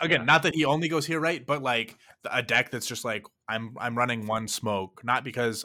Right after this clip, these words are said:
Speaker 1: I may not even be running any Brujah cards, but I just really like Smoke. That's,
Speaker 2: Mm-hmm.
Speaker 1: that's a mid-range play, sort of. That's a mid-range decision, I guess, if that makes any sense.
Speaker 2: Right. I mean, Smoke extends your value, and,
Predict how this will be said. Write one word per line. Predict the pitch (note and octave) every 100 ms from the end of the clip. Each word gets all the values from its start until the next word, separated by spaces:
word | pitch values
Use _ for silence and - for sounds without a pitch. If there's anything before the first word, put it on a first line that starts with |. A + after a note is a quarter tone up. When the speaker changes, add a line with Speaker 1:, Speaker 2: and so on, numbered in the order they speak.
| - -
Speaker 1:
I |
may | A#2+ C#3
not | C3 B2+
even | A#2+
be | A2 G#2+
running | G#2+ G#2+
any | G2
Brujah | B2 D3 A2
cards, | - F#2 F2 -
but | - G#2+
I |
just | G#2 G#2+ G2
really | F#2+ F#2
like | F2+ -
Smoke. | D3+ B2+ D#2+ - _ _ _ _ _
That's, | B2+ A#2 -
Speaker 2:
Mm-hmm. | - - B2+
Speaker 1:
that's | C#3+ D3
a |
mid-range | A#2+ A#2+ A2 G#2+ F#2+ F#2 - _
play, | - G#2+ F2 D#2+ E2
sort | - G2+ E2+
of. | E2 -
That's | - B2
a | C3
mid-range | A#2+ A2+ G#2 -
decision, | G2 - F#2 D#2+
I | D2+ E2
guess, | D#2+ -
if | -
that | D#2 E2+
makes | -
any | E2+
sense. | E2+ D2 _
Speaker 2:
Right. | D#3 B2+ G2+ - - - _ _ _ -
I |
mean, | B2 A#2+ G#2+
Smoke | - C#3+ B2+ B2
extends | - - A#2 A#2 A2+ A2+
your | A2 G#2+ G#2 G2+ A2
value, | G#2+ G#2+ G#2+ A2 G#2 F#2 F2+ F2+
and, | F#2+ F#2 F#2 F#2